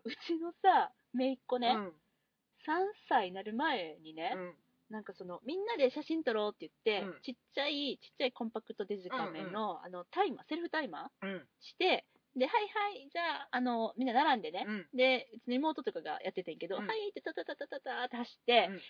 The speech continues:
Speaker 1: はい、パシャって撮るのが、
Speaker 2: うん。
Speaker 1: なんかもうめっちゃ面白かったみたいで、「若ちゃんやる？」ってなって、
Speaker 2: うん。
Speaker 1: あ、あ、若ちゃんって言うんやけど、
Speaker 2: うんうん。
Speaker 1: 「若ちゃんがやる？」って二歳半ぐらいの子が、
Speaker 2: おー。
Speaker 1: なんかピューって行って、ほんで自分でピューって触って、誰にも教わってないのにタイマーを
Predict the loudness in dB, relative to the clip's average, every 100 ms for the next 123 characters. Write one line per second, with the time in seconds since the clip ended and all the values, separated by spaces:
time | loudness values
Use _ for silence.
0 | -4 -4 -4 -6 -4 -4 -6 -4 -4 -4
1 | -4 -2 0 -2 -8 -10 -8 -6 -6 -6
2 | -6 -4 -4 -4 -6 -10 -8 -2 -2 -4
3 | _ _ _ _ _ _ -6 -4 -2 -2
4 | -2 -4 -2 0 -2 -4 -8 -4 -4 -2
5 | -4 -4 -4 -6 -6 -12 -14 -16 -12 -10
6 | -10 -6 -8 _ -10 -6 -4 -6 -6 -6
7 | -6 -2 0 0 -4 -8 -8 -10 -10 -12
8 | 2 6 8 10 10 10 10 6 2 -2
9 | -2 0 -2 -6 -10 -12 _ 4 4 4
10 | -4 -4 0 0 2 0 2 2 4 2
11 | 0 _ -4 0 0 0 -4 -2 -2 -2
12 | _ 2 2 _ -20 _ _ 0 4 6
13 | 6 6 4 4 4 2 -2 0 0 -2
14 | -6 -2 0 0 -4 0 0 0